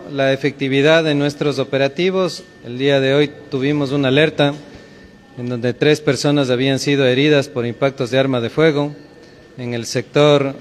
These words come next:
del Paraíso de la Flor. Es así de que nuestros equipos se despliegan y en la búsqueda de los causantes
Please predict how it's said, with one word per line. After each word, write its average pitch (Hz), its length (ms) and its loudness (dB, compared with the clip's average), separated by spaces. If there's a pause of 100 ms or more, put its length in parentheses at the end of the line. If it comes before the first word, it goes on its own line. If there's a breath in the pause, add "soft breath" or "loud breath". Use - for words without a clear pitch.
(180)
del 123 180 -2
Paraíso 120 960 -4 (800 loud breath)
de 120 120 -6
la 123 120 -2
Flor. 180 240 2
Es 147 240 0
así 147 320 0
de 143 160 2
que 127 460 -2
nuestros 131 500 -4
equipos 143 400 -4
se 139 80 -2
despliegan 151 920 0 (720 loud breath)
y 135 140 0
en 135 100 4
la 131 100 4
búsqueda 151 500 4
de 143 260 6
los 131 240 0
causantes 147 840 2